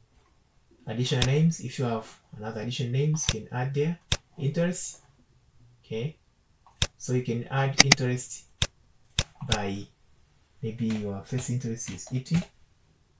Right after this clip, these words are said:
then add with comma, then maybe dancing. So you can have a number of interests.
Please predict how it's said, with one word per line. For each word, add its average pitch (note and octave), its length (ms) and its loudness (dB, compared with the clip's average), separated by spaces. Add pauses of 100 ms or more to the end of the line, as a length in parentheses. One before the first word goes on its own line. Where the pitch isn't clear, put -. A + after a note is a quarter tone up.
(200)
then A#2 220 0
add G#2 200 -2
with - 180 -8
comma, D#3 360 4 (1600)
then A2+ 380 -2 (420)
maybe G2+ 460 -4 (680)
dancing. C3 500 2 (1300)
So C#3 100 0
you C#3+ 160 6
can D#3+ 160 6
have C3 440 4
a A#2+ 60 -2
number B2 500 4
of G2 200 -2
interests. - 500 -8